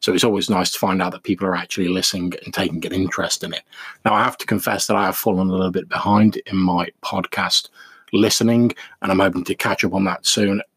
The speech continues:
And when I do listen to an episode, I try and comment so that people know that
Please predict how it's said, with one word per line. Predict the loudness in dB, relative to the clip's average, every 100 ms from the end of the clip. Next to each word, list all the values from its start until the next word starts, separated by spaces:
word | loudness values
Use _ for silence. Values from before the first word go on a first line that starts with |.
| -2
And | 0 0 0
when | 0 2
I |
do | 2 2
listen | 0 -2
to | -4
an |
episode, | -2 -2 -2 -4
I | -6
try | -4 0 0 0
and | -2 -6
comment | -4 -4 -4 -8
so | -12
that | -10
people | -8 -8 -6
know | -6
that | -6